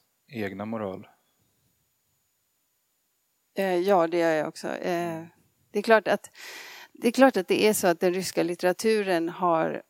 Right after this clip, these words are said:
Speaker 2: eh, formats utefter vissa, eh, historiska premisser som har med imperiets framväxande att göra, absolut. Vi kan <laughs> inte tänka oss, eller det, det var ju så den ryska litteraturen växte fram.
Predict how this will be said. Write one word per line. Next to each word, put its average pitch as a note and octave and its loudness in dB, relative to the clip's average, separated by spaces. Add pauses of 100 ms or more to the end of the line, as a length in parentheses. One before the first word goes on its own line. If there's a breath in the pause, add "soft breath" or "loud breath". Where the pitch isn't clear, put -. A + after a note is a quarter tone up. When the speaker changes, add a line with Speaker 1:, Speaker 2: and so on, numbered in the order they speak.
(220)
Speaker 2:
eh, E3+ -4
formats G3 2
utefter F#3+ -4
vissa, F3 -2
eh, - -8
historiska G3 -2 (100)
premisser F#3 -2
som F3+ -4
har A3 4
med G#3 -2
imperiets G3+ -4
framväxande E3 -2
att D#3+ -4
göra, D#3 -2
absolut. F#3 -6
Vi F3+ -6
kan - -6
<laughs> - -6
inte - 0
tänka - 0
oss, G#3+ -2
eller F3+ 2
det, F3 0 (340 loud breath)
det G#3 4
var F3+ 6
ju F#3+ 4
så F#3+ 0
den F3 2
ryska E3+ -4
litteraturen E3+ -2
växte E3+ -6
fram. F#3+ -2